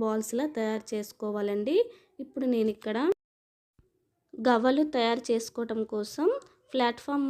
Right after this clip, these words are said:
ఉంటుంది కదండి, కిచెన్ ప్లాట్‌ఫామ్ పైనే కొద్దిగా ఆయిల్ వేసాను. మీరు చపాతీ పీట పైనైనా ఈ ప్రాసెస్ని చేసుకోవచ్చు. తర్వాత ఒక ప్లేట్ని, స్టీల్ ప్లేట్ని తీసుకొని దానికి కూడా కొద్దిగా ఆయిల్ అనేది రాశాను. ఇప్పుడు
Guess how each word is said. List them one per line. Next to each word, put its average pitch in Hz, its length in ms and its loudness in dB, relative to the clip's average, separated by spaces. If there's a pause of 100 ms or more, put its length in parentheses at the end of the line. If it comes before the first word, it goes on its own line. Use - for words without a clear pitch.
ఉంటుంది 226 420 0
కదండి, 220 400 -2
కిచెన్ 262 360 -4
ప్లాట్‌ఫామ్ 233 520 -4
పైనే 220 240 -2 (100)
కొద్దిగా 226 440 -2 (480)
ఆయిల్ 226 260 2
వేసాను. 214 460 -2 (100)
మీరు 240 240 2
చపాతీ 240 480 -4
పీట 220 200 -2 (100)
పైనైనా 208 360 -2 (120)
ఈ 254 40 2 (100)
ప్రాసెస్ని 208 480 -4 (100)
చేసుకోవచ్చు. 202 680 -6 (500)
తర్వాత 240 420 2 (220)
ఒక 240 220 -4
ప్లేట్ని, 226 540 0
స్టీల్ 220 280 -2
ప్లేట్ని 220 340 -2 (100)
తీసుకొని 220 520 -2 (420)
దానికి 247 360 2
కూడా 226 160 0 (100)
కొద్దిగా 208 340 -2 (120)
ఆయిల్ 208 260 0
అనేది 202 320 0
రాశాను. 202 520 -2 (1040)
ఇప్పుడు 254 300 6